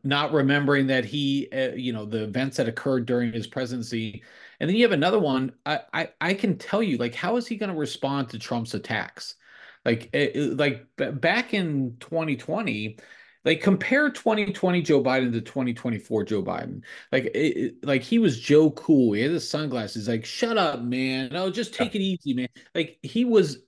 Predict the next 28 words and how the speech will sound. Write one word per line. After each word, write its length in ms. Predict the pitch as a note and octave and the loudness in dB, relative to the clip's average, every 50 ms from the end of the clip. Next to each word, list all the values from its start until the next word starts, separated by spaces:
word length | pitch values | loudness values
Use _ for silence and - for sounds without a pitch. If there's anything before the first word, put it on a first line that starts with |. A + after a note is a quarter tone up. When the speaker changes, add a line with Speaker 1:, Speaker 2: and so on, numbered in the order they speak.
| _ - | _ -2
Speaker 1:
like, 260 | D#3+ D#3+ E3 D3+ - - | 0 0 0 0 -2 -2
I 160 | D3 E3+ F#3+ F#3+ | 0 0 0 2
felt 460 | G3 G3+ F3+ E3 C#3 - - C3+ A#2 | 2 0 0 0 -2 -6 -12 -16 -6
Joe 240 | - D#3 D3+ C3+ A#2 | 0 2 2 2 2
Biden 380 | C#3 C3 C#3 C#3+ C3 C3 A#2+ | 0 -2 0 -2 -2 -4 -6
at 80 | A2 G#2 | -6 -6
that 240 | A#2 C#3+ F3+ - - | -6 -6 -6 -8 -10
point. 200 | B2 A2 A2 A#2+ | -10 -8 -6 -4
I 100 | C3+ D#3 | 0 0
had 120 | F3+ D#3 | 2 2
no 320 | C3+ C3 C3+ D3 D#3+ D3+ | 4 4 6 6 6 4
concerns 640 | C#3 - - C3+ A2+ - - A#2 G#2 G2 G2 F#2 A2 | 2 0 -2 -4 -4 -4 -4 -6 -6 -6 -6 -6 -6
over 180 | G2 F#2 F#2+ F#2 | -6 -4 -4 -4
that. 260 | D#2 C#2 B1 - - _ _ - - - - - - - _ | -4 -4 -4 -8 -12 _ _ -20 -20 -20 -20 -20 -20 -20 _
Here, 300 | - - A#3+ D4+ D4+ G#3+ | 0 2 4 6 6 6
you, 240 | D3 C3 B2+ C3+ C#3 | 6 8 8 8 6
you 260 | A#3 - C#3+ C#3+ C#3 | 6 4 4 4 6
really, 400 | C#3 E3+ A3 C4 A#3+ E3 C#3 B2 | 6 6 6 6 6 6 6 4
like, 460 | A#2 - - C#3+ D3+ D3+ D3 C#3+ B2+ | 4 2 0 0 0 -2 -2 -4 -4
just 260 | - B3+ D4 C#4+ - | -2 -2 -2 -2 0
watching 380 | - E3+ F3+ F#3+ F#3+ F#3+ F3+ D3+ | 0 2 2 2 0 -2 -4 -4
these 160 | C3+ B2 A#2+ | -2 -4 -4
speeches. 280 | - E3 C#3 A#2+ A2 G#2+ | -4 -6 -6 -6 -6 0
Look, 280 | C#3 D#3+ C3+ A2 - | 0 0 0 0 0
Dean 200 | - G#3 B3 B3+ | 0 2 2 2
Phillips, 520 | - - - F#3 C#3+ A2 G#2+ A2+ A#2 - - | 2 2 2 2 2 2 0 -4 -6 -10 -8
who's, 320 | C3 C#3 C3+ C3 A#2+ C3 - - G2+ F#2+ | -2 -2 0 0 -2 -4 -10 -14 -12 -6
who's 400 | C3+ C#3+ C3 B2 A#2 A#2 - | -2 0 0 0 0 -4 -8